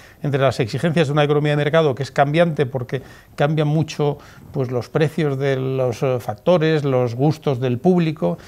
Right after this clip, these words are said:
y, y los productores, eh, se tienen o nos tenemos que ir adaptando, ¿no? Y eso a veces a los que no logran adaptarse y se quedan en el camino, pues, eh, es a los que les, eh, predican,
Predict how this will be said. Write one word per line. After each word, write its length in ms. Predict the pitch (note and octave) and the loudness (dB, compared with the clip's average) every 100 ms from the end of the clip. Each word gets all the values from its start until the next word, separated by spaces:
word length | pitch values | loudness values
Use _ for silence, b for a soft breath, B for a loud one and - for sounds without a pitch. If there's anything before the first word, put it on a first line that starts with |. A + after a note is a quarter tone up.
| B B | B B
y, 580 | D#3 C#3 C3+ C3 C#3 C#3 | 0 0 0 0 0 0
y 20 | |
los 160 | C3 | 0
productores, 720 | - C3 B2 A#2+ D3+ E3 D3+ - B B B | 0 0 0 2 2 0 -2 -10 B B B
eh, 460 | E3 D3 C#3 C#3 A#2+ | -2 0 0 -2 -4
se 200 | C#3 A#2+ | -4 -2
tienen 440 | E3 E3 E3 F3 | 0 2 2 0
o 100 | C3+ | 0
nos 200 | B2+ - | 0 -2
tenemos 340 | B2+ C3 D3+ | -2 0 -2
que 120 | - D3+ | -2 -2
ir 120 | C#3 | 2
adaptando, 560 | C3 A#2 - C#3+ A#2+ | 2 2 2 0 0
¿no? 100 | C3 | -4
Y 120 | D3 C#3 | -4 -4
eso 320 | B2 D#3 D#3 B B B | 0 -2 -2 B B B
a 100 | C3+ | -2
veces 440 | C#3+ E3 D#3 - - B B | 2 2 2 0 -12 B B
a 140 | - | 0
los 200 | B2+ B2 | 2 0
que 140 | - C#3+ | 0 2
no 100 | D3+ | 4
logran 300 | D#3+ D#3+ D#3 | 6 4 6
adaptarse 500 | D3+ D3+ F3+ D3 C#3+ | 6 6 4 2 0
y 40 | |
se 140 | - B2+ | -2 0
quedan 320 | C#3+ D#3 D3 | 2 2 2
en 80 | D3 | -2
el 200 | C#3 C#3 | -2 2
camino, 400 | D#3 D#3+ D3+ - B B B B | 2 2 -2 -6 B B B B
pues, 260 | C3 B2 - | -6 -4 -2
eh, 320 | C3 B2+ C3 | 0 2 0
es 140 | B2+ D3 | 0 0
a 40 | |
los 200 | C#3 - | 0 -2
que 320 | D3 C3+ C3 - B B | 0 0 0 -6 B B
les, 360 | D#3 C3+ B2+ - | -6 -4 -4 -2
eh, 160 | C#3 B2 | -2 -2
predican, 760 | - B2 C#3+ D#3 D#3 D3+ D#3 | -4 0 2 2 2 0 -2